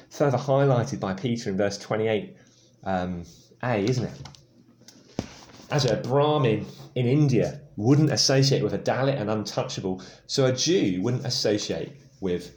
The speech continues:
a Gentile. Look at the second part of verse, uh, twenty-eight. "But God has shown me that I should not call anyone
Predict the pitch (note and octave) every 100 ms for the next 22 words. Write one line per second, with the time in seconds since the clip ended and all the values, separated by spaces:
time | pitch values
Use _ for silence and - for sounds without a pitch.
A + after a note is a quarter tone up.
0 | - G#2 F#2+ C3 C#3+ C3 F2+ C#2+ - -
1 | - - - - - - - - - -
2 | - - - A2 - - - C3+ C3 A2
3 | A#2+ G#2 F#2 - - - - G2+ F#2+ G#2
4 | G2 G2 - - - G#2 F#2 F#2+ - A#2+
5 | - G#2+ G2 G2+ A#2+ B2+ C3+ - - -
6 | _ _ _ _ - - - - - -
7 | F3 F#3+ G#2 A#2 - A#2+ - D#3 D#3+ A2
8 | G2+ B2 C#3 D3+ D3 D3 - - C#3+ C#3+
9 | D3+ G#2 C#2+